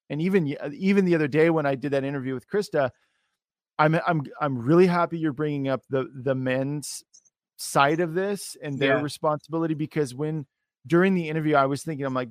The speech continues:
Speaker 1: "There are men," I had this word of knowledge, There are men that were watching that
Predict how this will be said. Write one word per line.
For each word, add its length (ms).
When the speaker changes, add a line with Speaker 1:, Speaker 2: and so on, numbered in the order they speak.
Speaker 1:
"There 260
are 240
men," 360
I 100
had 100
this 160
word 220
of 60
knowledge, 520
There 200
are 100
men 400
that 100
were 140
watching 480
that 300